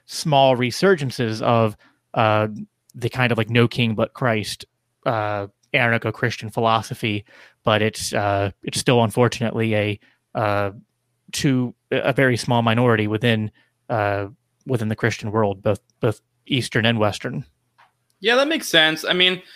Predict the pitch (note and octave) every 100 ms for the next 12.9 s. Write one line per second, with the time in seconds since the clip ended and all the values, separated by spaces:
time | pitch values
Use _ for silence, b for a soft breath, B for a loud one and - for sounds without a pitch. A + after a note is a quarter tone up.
0 | B B B F3 G#3+ G3 E3 - - F3+
1 | F3 F3+ G3 F3+ F3 E3+ D#3 D3 D3+ D3
2 | C#3+ C#3 C#3+ D3 C3+ D#3 E3 G3+ D#3 C#3
3 | D3+ D3+ C#3+ C3 C#3+ D3 D3 C#3 C3+ D3
4 | D3+ D3 - D#3 D#3 D3+ D#3 C#3 C3 -
5 | D3 C3+ - D#3 D3 C#3 C#3+ C#3 C#3 C#3
6 | C#3+ B2 B2+ C3+ C3+ A#2+ C3+ C#3+ C3+ -
7 | C#3+ C#3 C#3+ - B B - C#3 C3+ E3
8 | D3+ C3+ C3+ C#3+ C3+ - C3 C3+ C3+ C#3
9 | C3+ C3 B2+ - C#3 C3+ C3 B2+ B2+ C3
10 | C3+ C3 B2+ C3 A#2+ B2+ A#2+ A#2+ B2 -
11 | B2+ B2 B2+ B2+ B2+ - C3 E3 D3 C#3+
12 | C3 A#2 - b b b F#3+ F3